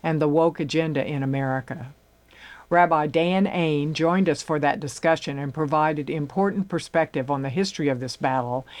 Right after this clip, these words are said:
and how it is playing out in other parts of the country.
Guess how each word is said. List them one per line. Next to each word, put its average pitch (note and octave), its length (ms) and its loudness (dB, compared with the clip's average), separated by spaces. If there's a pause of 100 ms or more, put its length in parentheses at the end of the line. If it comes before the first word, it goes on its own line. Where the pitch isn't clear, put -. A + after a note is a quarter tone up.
(120)
and D3+ 160 -2
how E3+ 220 2
it E3 60 0
is D3 140 -4
playing D#3+ 400 -2
out D3 180 2
in C#3 140 -2
other D3+ 180 0
parts C#3 320 -4
of D3 60 -14
the C#3+ 60 -14
country. C3 560 -6